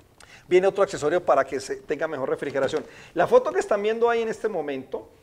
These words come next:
esa me la tomé re-, eh, terminando el rally de La Baja, de La Baja mil millas por veinticuatro horas,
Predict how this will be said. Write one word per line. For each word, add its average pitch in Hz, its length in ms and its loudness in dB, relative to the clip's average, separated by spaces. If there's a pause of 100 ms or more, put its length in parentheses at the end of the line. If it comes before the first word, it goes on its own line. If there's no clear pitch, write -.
(400)
esa 214 380 2
me 202 100 -2
la 175 100 0
tomé 196 720 -4
re-, 208 220 -4
eh, 175 260 -10
terminando 175 460 -4
el 190 60 -6
rally 190 260 2
de 165 100 0
La 127 140 -4
Baja, 120 500 -6
de 123 80 -12
La 127 100 -6
Baja 151 240 -6
mil 196 220 -8
millas 185 320 -4
por - 160 -10
veinticuatro 131 600 -8
horas, 160 380 -2